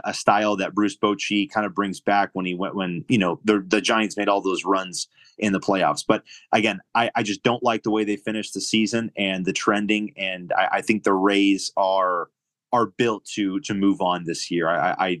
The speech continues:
I just, I, I think it's, it's their time to move on to the, uh, to the division series. But that's my thought on this series. Alex, what do you, what do you make of, um, the Rangers and,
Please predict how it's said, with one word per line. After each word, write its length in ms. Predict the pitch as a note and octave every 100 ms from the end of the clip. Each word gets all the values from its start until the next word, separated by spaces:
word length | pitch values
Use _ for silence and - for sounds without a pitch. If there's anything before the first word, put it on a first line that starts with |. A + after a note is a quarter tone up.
| -
I 100 | F#2
just, 300 | F2 - -
I, 180 | F#2
I 20 | F2+
think 220 | - F#2+
it's, 180 | D#2+ -
it's 180 | F2
their 160 | - F#2+
time 240 | - G2
to 60 | F2
move 240 | F2 F2
on 260 | F2 F2 E2+
to 140 | - F2+
the, 300 | E2 D#2+ E2
uh, 180 | D#2 D2+ -
to 80 |
the 80 | G2
division 420 | E2 E2 D#2+ D2+
series. 380 | C#2+ E2 C#2+ D2
But 200 | - E2+ - - -
that's 220 | C3 C3+ -
my 180 | G#2
thought 360 | G#2 - G#2 G#2
on 280 | - F2+ E2+
this 180 | F2 F2+
series. 340 | - F#2 F2+
Alex, 280 | F2+ F#2 F2
what 100 | F#2+
do 60 | F2
you, 160 | F2+
what 120 | E2 G2
do 60 |
you 100 | F#2
make 240 | F2+ E2+ -
of, 180 | E2+
um, 260 | F2 E2+ D#2+
the 80 | E2
Rangers 480 | F2 F2 E2 E2+ D#2
and, 340 | F2+ D#2+ C#2